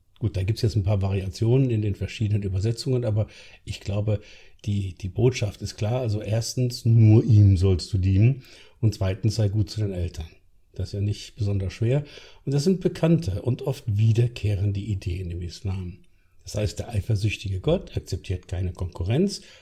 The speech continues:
und gebietet etwas, wozu kein göttliches Dekret eigentlich nötig ist, nämlich gut zu den Eltern zu sein.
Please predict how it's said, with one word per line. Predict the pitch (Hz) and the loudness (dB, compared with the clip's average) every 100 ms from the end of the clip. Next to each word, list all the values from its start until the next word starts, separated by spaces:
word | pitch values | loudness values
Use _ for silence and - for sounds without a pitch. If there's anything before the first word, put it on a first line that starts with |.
| _ | _
und | - 85 - | -4 -4 -2
gebietet | 76 - 82 85 - 101 - | -4 -4 -6 -6 -6 -8 -8
etwas, | 131 - 185 180 - - - - | -6 0 0 -2 -12 -20 -16 -2
wozu | 113 156 170 - 131 143 | 2 2 -2 -6 -4 -4
kein | 143 101 110 131 127 | -4 -2 0 2 0
göttliches | 117 104 - 90 95 - | -2 -4 -4 -2 -4 -4
Dekret | 101 - 113 113 | -8 -4 -4 -2
eigentlich | 98 87 80 | -4 -6 -2
nötig | 104 117 113 120 | 0 0 -2 -4
ist, | 110 | -4
nämlich | 107 120 120 | -2 -2 -4
gut | - 110 - | -2 0 0
zu | 120 | -4
den | 107 107 - | -2 -4 -4
Eltern | 85 92 - 85 | -2 -2 -2 -6
zu | 78 90 | -6 -10
sein. | 82 82 82 | -12 -14 -16